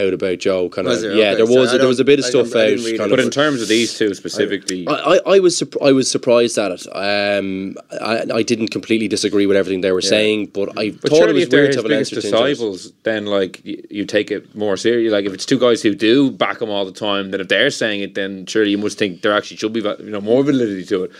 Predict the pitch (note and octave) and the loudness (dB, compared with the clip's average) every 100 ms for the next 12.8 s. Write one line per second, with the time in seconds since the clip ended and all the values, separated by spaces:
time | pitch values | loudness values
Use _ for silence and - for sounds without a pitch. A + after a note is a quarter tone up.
0 | - G#2 G#2+ B2 A#2 G#2 F#2+ F#2+ - G#2 | -8 -6 -2 -2 0 -2 -2 -4 -6 -8
1 | F#2 F#2 E2 - _ C3 C#3 C3+ C3 C#3+ | -8 -10 -12 -14 _ 2 4 4 0 -4
2 | C#3 C3 B2+ A2+ - A#2 A#2+ - A2+ A2+ | -4 0 0 0 -4 -2 -2 -2 -2 -2
3 | A2+ G2+ F#2 G#2 G2+ F#2 F#2 F#2+ A#2 - | -4 -4 -2 0 2 0 -2 -2 -4 -4
4 | - - - - C#3+ - - G2+ G2 G2 | -12 -12 -6 -2 -2 -2 -8 -6 -6 -8
5 | G2 - - - - - - - B2 D3+ | -12 -20 -20 -18 -18 -18 -18 -6 2 4
6 | C#3+ C3+ B2+ B2+ A#2+ A#2+ F#3 G3 - D#3 | 4 2 0 -2 -2 -2 2 2 2 0
7 | E3 E3 D3 C#3 D3+ D3 D3+ - C3 B2 | 2 4 4 4 4 6 4 4 -2 0
8 | D3 C#3 C3 - C3+ A#2+ - C3+ C3 B2+ | 2 2 0 -4 -6 -8 -6 0 2 2
9 | A#2+ A2+ - - A#2 C3 B2+ B2+ B2 C#3 | 2 0 -2 -2 0 0 0 -2 2 2
10 | C#3 - A2+ A2 G#2+ G#2+ G#2+ - G#2+ G2+ | 0 -4 -2 0 0 0 -4 -6 -6 -2
11 | C3 A2 G#2+ - A#2 A2 G#2 - _ - | 0 0 -4 0 0 0 -4 -6 _ -20
12 | - - - B2 - - A2+ | -20 -16 -2 0 0 -6 -8